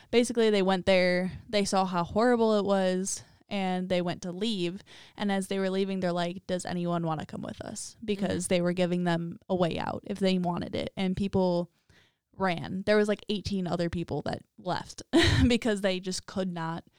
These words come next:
Speaker 1: fathom being there anymore. And, like, there were obviously more people that wanted to leave, but, like, at the time, those were the people brave enough to leave. Um, and as they were trying to leave, they had to call in another ship because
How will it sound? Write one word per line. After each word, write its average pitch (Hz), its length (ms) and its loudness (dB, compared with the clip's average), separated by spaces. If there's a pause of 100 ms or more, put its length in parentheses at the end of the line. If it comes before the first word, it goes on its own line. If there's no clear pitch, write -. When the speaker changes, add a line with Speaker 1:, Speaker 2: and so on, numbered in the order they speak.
(400)
Speaker 1:
fathom 175 320 0
being 170 180 -6
there 151 140 -4
anymore. - 280 -2
And, 202 160 0
like, 196 120 2
there 208 120 4
were 202 120 4
obviously 185 320 2
more 170 180 2
people - 280 -4
that - 140 -4
wanted 98 220 -4
to - 80 -4
leave, 139 240 -4
but, - 140 0
like, 185 180 0
at 190 160 0
the 185 80 -6
time, 175 640 -2
those 196 220 2
were 180 80 2
the 175 60 0
people 180 280 -2
brave 170 260 -2
enough 175 220 -4
to 226 100 -4
leave. 254 280 -2 (680)
Um, 190 540 -4 (880)
and 220 160 0
as 190 140 0
they 190 120 2
were 180 120 -2
trying 185 240 -4
to 175 60 -4
leave, 180 200 -4
they 185 120 -2
had 180 120 -6
to 185 40 -8
call 185 200 -4
in 185 120 -4
another 175 300 -6
ship - 280 -8 (720)
because 180 600 -2